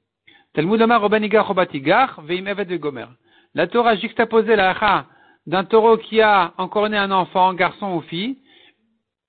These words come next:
à la paracha du Eved. Au paragraphe du Eved, juste après, c'est écrit s'il a encore né un, un esclave.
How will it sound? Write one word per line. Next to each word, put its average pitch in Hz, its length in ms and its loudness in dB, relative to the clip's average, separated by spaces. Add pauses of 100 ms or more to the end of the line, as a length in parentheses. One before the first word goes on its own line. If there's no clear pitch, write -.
(640)
à 180 100 2
la 196 120 2
paracha 226 460 0
du 233 360 -4
Eved. 147 460 0 (220)
Au 170 100 -2
paragraphe 208 440 0
du 190 100 -6
Eved, 196 340 2
juste 208 140 -2
après, 220 220 0
c'est 202 80 -2
écrit 233 340 -6
s'il 214 140 -4
a 196 60 4
encore 196 380 0
né 220 80 0
un, 202 160 0 (100)
un 180 140 -2
esclave. 123 480 -2